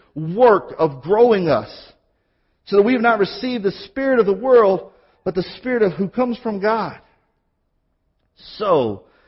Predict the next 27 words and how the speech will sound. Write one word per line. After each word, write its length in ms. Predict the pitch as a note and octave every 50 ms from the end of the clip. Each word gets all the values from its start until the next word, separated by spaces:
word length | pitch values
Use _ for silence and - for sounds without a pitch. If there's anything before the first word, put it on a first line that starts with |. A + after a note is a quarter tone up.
| _ _ -
that 140 | B2 G#2+ C3+
we 100 | D3+ D#3+
may 200 | D#3 C#3 C3+ - -
understand 920 | C#3 D#3+ F#3+ G#3 G#3 G3 F3 - - - - E3 D3 B2 G#2+ G2+ G2 G2 _ _ _ _ _ _ -
what 140 | C3+ D#3+
has 120 | D3+ C3+ -
been 180 | - B2 A#2+ - -
freely 500 | D#3+ E3 E3+ F3 E3+ E3 E3+ E3 D#3 - _ _ _ _ A2
given 380 | C#3 C#3+ C3+ B2 B2+ A#2+ A#2+ A2+ -
to 180 | C3 B2 A#2+ A2+
us 120 | A2+ -
by 160 | - A2+ A2 G#2+
God. 260 | G#2+ A2+ G#2+ G#2 G#2
In 80 | B2
other 120 | F3+ G#3+ G3
words, 280 | D#3+ C#3+ B2 A#2 A#2
this 160 | D3 F#3 - F#3
is 120 | D3+ C3
the 120 | B2+ C3 B2+
initiation 600 | A#2 B2+ D#3+ F#3+ - - F#3+ F3 F3+ F#3+ - F#3
of 60 | D#3
the 40 | C3+
Holy 140 | C3+ C3 C3
Spirit. 180 | - C3 B2+
He 100 | D#3 G#3
begins 480 | G3 F3+ D3 B2 B2 D#3 G3 G#3 C#3+ B2+
it. 120 | B2 B2